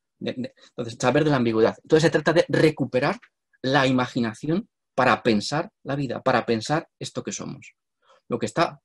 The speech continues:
pretendiendo, de alguna manera, leo yo en esta interpretación que hago que, de, del planteamiento de Milan Kundera, es tender un puente entre el saber científico y eso que ha sido olvidado, que quizá lo podamos recuperar con las humanidades, quizá, quizá lo podamos recuperar con ese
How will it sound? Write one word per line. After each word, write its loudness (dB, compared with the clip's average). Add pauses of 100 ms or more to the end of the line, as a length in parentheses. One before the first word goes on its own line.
(260)
pretendiendo, 2
de -4
alguna 0
manera, -2 (400)
leo 0
yo 0
en -6
esta -8
interpretación -6
que -4
hago -2
que, -14 (280)
de, -4
del -6
planteamiento -4
de -2
Milan -4
Kundera, -4 (280)
es -6 (460)
tender 4
un 0
puente 0
entre 4
el -2
saber -2
científico -6 (360)
y -2
eso -2
que 0
ha 0
sido 2
olvidado, 0
que -4
quizá -4
lo 0
podamos -2 (240)
recuperar 0
con 0
las -2
humanidades, -2
quizá, -10 (180)
quizá -4
lo 2
podamos -2
recuperar -2
con -6
ese -10